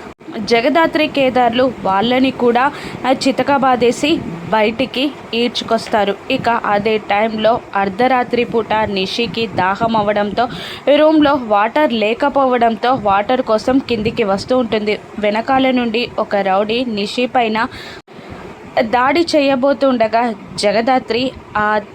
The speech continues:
కత్తివేటుని ఆపేస్తుంది. వాడిని గొడ్డలితో ఒక్క వేటు వేసి దూరంగా సోఫా వైపు లాక్కెళ్తుంది దాత్రి. మరోవైపు యువరాజ్ రౌడీలకి చిక్కిపోతాడు. ఒకడు యువరాజ్ని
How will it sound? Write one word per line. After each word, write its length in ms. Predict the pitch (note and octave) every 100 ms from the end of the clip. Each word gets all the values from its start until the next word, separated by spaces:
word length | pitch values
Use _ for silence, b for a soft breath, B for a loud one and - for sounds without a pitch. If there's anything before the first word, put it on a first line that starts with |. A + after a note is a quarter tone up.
| - - - -
కత్తివేటుని 800 | B3+ - - C#4 C4 A#3+ A3+ A#3 E4 - G3
ఆపేస్తుంది. 720 | G3+ G#3 G#3 - G3+ F#3+ - - - - G#3
వాడిని 460 | G#3 G#3 G#3+ A#3+ - - G#3
గొడ్డలితో 640 | G3+ A#3 B3 G#3+ A#3 C4+ B B B A#3
ఒక్క 280 | C4 -
వేటు 500 | C4 F#3 G3 A#3+ C4
వేసి 520 | C4 A#3 A3 - C4+ E4 - - G#3+
దూరంగా 600 | G#3 D4+ F4 D#4+ C#4 C#4+
సోఫా 440 | C#4+ C4 C4+ C4
వైపు 300 | A#3+ A3 A3
లాక్కెళ్తుంది 800 | G#3+ G3+ G3+ G#3 G3+ G3 G3 D4+
దాత్రి. 640 | - F3 G#3 G#3 A3+ G#3 -
మరోవైపు 720 | G3 F#3+ G3+ A#3 A#3+ A#3 A#3 C4 B B B - -
యువరాజ్ 720 | A#3 D4 D#4 C4+ D4 - A3+
రౌడీలకి 640 | G#3+ G#3 A#3 C#4+ A#3+ A#3 C#4+
చిక్కిపోతాడు. 880 | - - B3 - C4 A#3 A3 G#3 G3 -
ఒకడు 440 | A3+ A#3 A3 B3 C4+ B - A3
యువరాజ్ని 600 | B3 D4 D4+ - C4